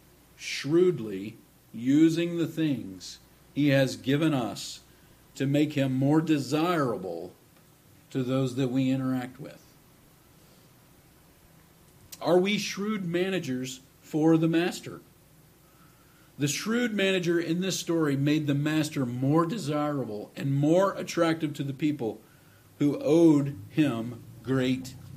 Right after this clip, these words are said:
debts. Now, we owed a great debt to our master, a debt that we could not pay. But Jesus took that debt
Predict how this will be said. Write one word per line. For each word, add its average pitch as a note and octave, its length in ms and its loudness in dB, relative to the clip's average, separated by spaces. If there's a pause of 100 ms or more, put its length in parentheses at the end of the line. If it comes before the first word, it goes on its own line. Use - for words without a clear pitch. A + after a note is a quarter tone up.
debts. - 720 0 (1600)
Now, C3+ 380 0 (880)
we F#3+ 300 4
owed A#2 260 -2
a - 60 -6
great C3 340 0
debt A2+ 360 -2 (360)
to B2 180 -4
our B2 140 -2
master, C3 480 -6 (960)
a D#3+ 80 2
debt D#3+ 300 2
that D3+ 100 0
we D#3+ 140 0
could C3+ 240 -2
not B2+ 280 -4
pay. A#2+ 340 -8 (1600)
But C#3+ 220 2
Jesus F#3 560 -2
took F3 280 -2
that D3+ 340 -2
debt D#3 360 -4